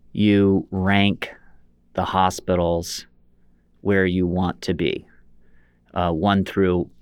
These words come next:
whatever number you want. And then the hospitals rank their candidates, and there's a, quote, match done by the computer.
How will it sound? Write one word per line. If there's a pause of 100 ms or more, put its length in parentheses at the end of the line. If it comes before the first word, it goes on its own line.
(120)
whatever
number
you
want. (1400)
And (840)
then
the
hospitals
rank (140)
their
candidates, (480)
and
there's (140)
a,
quote,
match (480)
done
by
the
computer.